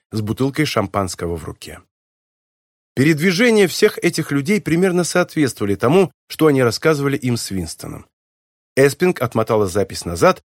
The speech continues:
и стала смотреть сначала. Что-то в сменяющихся кадрах было не так, но она никак не могла сообразить, что именно. Эспинг посмотрела запись ещё раз. И ещё.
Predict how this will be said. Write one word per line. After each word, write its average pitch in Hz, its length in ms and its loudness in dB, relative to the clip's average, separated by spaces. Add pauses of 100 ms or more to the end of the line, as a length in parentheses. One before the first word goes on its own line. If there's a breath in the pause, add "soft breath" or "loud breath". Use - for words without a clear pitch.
(220)
и 147 100 2
стала 196 280 4
смотреть 139 480 -2
сначала. - 680 -8 (840)
Что-то 220 420 2
в 131 60 -4
сменяющихся 156 800 2
кадрах 160 400 -2
было 151 240 -2
не 143 180 2
так, 123 460 0 (340)
но 123 100 2
она 143 140 6
никак 151 340 2
не 151 80 4
могла 156 260 2
сообразить, 135 520 0
что - 220 -6
именно. 98 720 -4 (840)
Эспинг 170 480 2
посмотрела 147 500 0
запись 151 360 -2
ещё 120 460 -6
раз. - 340 -12 (260)
И 151 60 2
ещё. 107 720 0